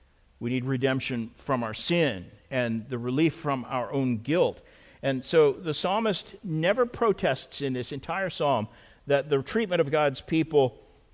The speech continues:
is unfair, because he knows that as sinners before God, what, what they actually deserve, what all of us actually deserve,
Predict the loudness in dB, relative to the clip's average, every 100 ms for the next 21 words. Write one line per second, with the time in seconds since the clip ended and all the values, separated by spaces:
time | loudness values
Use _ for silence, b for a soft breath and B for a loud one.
0 | _ -2 0 2 -2 -4 2 2 2 2
1 | 6 6 6 0 -6 -8 -2 0 0 -4
2 | -4 -2 0 2 6 6 6 0 -8 -12
3 | -6 0 0 0 2 4 2 0 0 2
4 | 2 0 -2 0 2 4 6 6 6 4
5 | 2 b b b b 4 6 6 2 -20
6 | -20 -12 -2 0 2 4 6 4 4 2
7 | 4 2 2 2 4 6 6 4 2 2
8 | 0 -2 -4 -2 -4 -4 -4 -4 -6